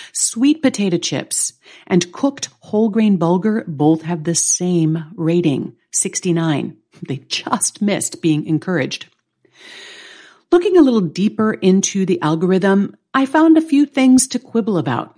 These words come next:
For example, points are deducted if a food contains cholesterol, and this is despite the fact that dietary cholesterol has been largely cleared of suspicion in terms of its effects on heart health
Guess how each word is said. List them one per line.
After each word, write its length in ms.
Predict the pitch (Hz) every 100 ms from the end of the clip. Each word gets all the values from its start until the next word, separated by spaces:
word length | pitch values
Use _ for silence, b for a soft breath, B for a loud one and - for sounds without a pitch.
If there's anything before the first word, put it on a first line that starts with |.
| -
For 100 | 220
example, 460 | 208 214 220 214 180
points 520 | - - 247 277 -
are 60 |
deducted 640 | 240 214 143 135 151 156 160 _
if 140 | 208 202
a 40 |
food 380 | 185 233 226 190
contains 420 | - 190 190 180
cholesterol, 800 | - - 165 160 - 147 135 -
and 140 | - 208
this 160 | 247
is 140 | 233 185
despite 440 | 208 - 240 262
the 80 | 294
fact 280 | - 180 180
that 240 | 190 180
dietary 500 | 214 240 277 254 233
cholesterol 720 | 214 190 185 175 208 202 196 B B B
has 140 | - 285
been 180 | 330 311
largely 380 | 320 339 349
cleared 560 | 339 - 269 269 277 269
of 180 | - 226
suspicion 640 | - 180 - 220 - 139
in 140 | 135 170
terms 260 | 202 196
of 80 | 185
its 140 | 170 170
effects 380 | 165 165 -
on 200 | - 160
heart 300 | 156 - 165
health 320 | 156 - -